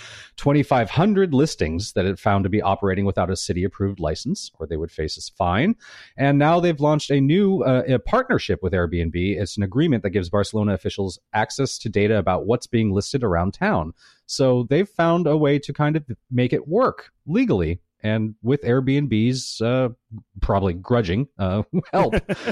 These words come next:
Speaker 2: Yeah.
Speaker 1: So, so I think this is great. This is a really great thing. And, and, and this is pretty big significance, because it's basically a ready to go, go model that any city can now say, "All right, well, we're having a problem too. Why don't we d-, do what you're doing in Barcelona?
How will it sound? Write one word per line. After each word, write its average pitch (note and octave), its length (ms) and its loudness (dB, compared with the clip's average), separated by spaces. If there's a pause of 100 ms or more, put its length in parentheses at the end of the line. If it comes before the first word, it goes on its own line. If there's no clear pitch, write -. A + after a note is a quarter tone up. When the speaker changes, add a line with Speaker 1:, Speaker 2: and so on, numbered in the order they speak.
(140)
Speaker 2:
Yeah. C#3+ 300 2
Speaker 1:
So, G3+ 220 2 (420)
so G3+ 200 2
I G3 100 4
think B3 140 -2
this B3+ 100 -2
is A#3+ 120 -4
great. B3 320 0
This A#2 160 -2
is D#3 120 -2
a D#3 80 0
really E3+ 280 2
great D#3 300 0
thing. B3 220 2
And, A2+ 100 0
and, A#2 220 0 (220)
and B2+ 180 2
this C#3+ 180 -2
is B2+ 200 0 (120)
pretty D3 200 2
big A#2+ 240 0
significance, A2 540 -4
because G2+ 260 -2
it's G2+ 80 -6
basically A#2+ 480 0
a G2+ 80 0
ready A2 300 0
to B2+ 100 -6
go, A2+ 280 0 (200)
go C3 160 2
model A#2 380 2
that G#2 180 0
any A#2+ 220 2
city A#2+ 240 -2
can A#2 140 -4
now G#2 340 0 (100)
say, G2 380 0
"All C#3 160 0
right, B3+ 280 0
well, E3 180 0
we're C#3+ 180 0
having D3 240 0
a D3 40 -2
problem D3 300 -2
too. B3 300 -2
Why A#2 180 0
don't D#3 80 0
we D#3 120 0
d-, - 220 -10 (160)
do D3+ 160 2
what E3+ 160 2
you're D3+ 120 0
doing F3 180 0
in F3 80 0
Barcelona? G3 520 0